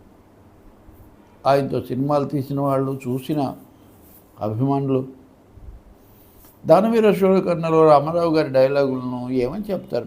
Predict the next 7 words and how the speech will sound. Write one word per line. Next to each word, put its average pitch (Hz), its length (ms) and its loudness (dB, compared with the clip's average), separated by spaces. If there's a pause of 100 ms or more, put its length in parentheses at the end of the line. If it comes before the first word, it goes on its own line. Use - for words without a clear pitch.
మీరు? 101 240 -12 (460)
అవన్నీ 127 300 -4 (100)
మతాన్ని 160 380 0
అవమానించడానికి 151 760 -4
తీసాడు 104 340 -8
ఆయన. 117 140 -8 (1000)
ఆ - 20 -2